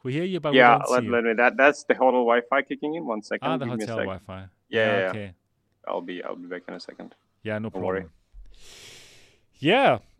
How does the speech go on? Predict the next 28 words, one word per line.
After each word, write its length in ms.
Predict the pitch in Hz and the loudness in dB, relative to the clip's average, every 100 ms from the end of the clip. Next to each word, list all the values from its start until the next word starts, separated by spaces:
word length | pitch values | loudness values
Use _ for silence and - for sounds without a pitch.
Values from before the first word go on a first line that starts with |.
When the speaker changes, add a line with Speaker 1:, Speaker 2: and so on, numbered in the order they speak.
| _ | _
Speaker 1:
Okay. 520 | 160 - 208 208 135 107 110 | -8 -4 -2 -2 -2 -6 -12
So, 520 | - 175 190 147 107 82 _ _ _ _ _ _ _ _ - - | -6 0 0 0 -2 -8 _ _ _ _ _ _ _ _ -20 -8
um, 480 | 139 139 135 127 101 _ _ _ _ _ _ _ _ _ _ _ - | -4 -2 -2 -6 -14 _ _ _ _ _ _ _ _ _ _ _ -8
by 100 | 131 | -4
the 100 | 135 | -2
way, 280 | 180 175 123 | -2 -4 -4
um, 440 | 123 120 113 107 | -6 -6 -8 -6
Bradley, 320 | 139 170 135 | -2 -2 -4
I 120 | 120 120 | -6 -4
really 360 | 120 180 170 | -4 -4 -4
enjoyed 440 | 143 117 127 127 131 | -6 -6 -4 -4 -4
your 120 | 120 | -6
video 540 | 123 131 107 107 110 | -4 -4 -4 -4 -4
where 180 | 107 110 | -4 -4
you 120 | 107 | -4
touched 380 | 104 - 117 - | -6 -8 -8 -10
the 60 | 110 | -10
grass. 600 | 117 120 117 92 - - - - - - - _ _ _ - | -6 -6 -6 -10 -6 -6 -6 -14 -20 -20 -20 _ _ _ -8
<laughs> 0 | - - - - | -8 -10 -16 -12
W-, 240 | - - 135 - | -12 -8 -10 -12
w-, 280 | 202 156 - 175 | -6 -6 -6 -8
man, 340 | 165 214 220 - - | 0 2 0 -4 2
where 160 | 196 247 | 6 8
was 220 | 226 180 | 6 6
that? 200 | 262 202 | 4 4
That 100 | 190 | 2
was 140 | 208 | 2
amazing. 560 | 180 214 311 175 117 | 0 -2 -4 -4 -6